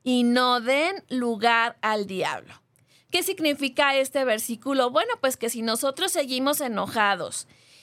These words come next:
y pasan los días y nosotros seguimos con ese enojo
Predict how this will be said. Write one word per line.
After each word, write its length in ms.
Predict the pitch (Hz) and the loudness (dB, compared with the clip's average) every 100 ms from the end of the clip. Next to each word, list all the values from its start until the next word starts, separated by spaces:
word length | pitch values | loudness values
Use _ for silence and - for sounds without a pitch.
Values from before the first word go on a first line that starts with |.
| _ | _
y 200 | - 277 | 0 0
pasan 520 | 277 294 277 285 349 370 | 2 2 2 2 -2 0
los 240 | 262 220 | -2 -2
días 600 | 240 254 262 247 202 - | -4 0 2 2 0 -6
y 100 | - | -6
nosotros 480 | 247 233 233 247 247 | -4 -2 -2 0 0
seguimos 540 | 247 226 262 311 453 - | -2 -4 -4 -2 -4 0
con 240 | 277 247 | 0 0
ese 380 | 240 247 269 233 | -2 -2 -2 0
enojo 680 | 214 202 196 - 247 494 | 0 0 -2 0 0 0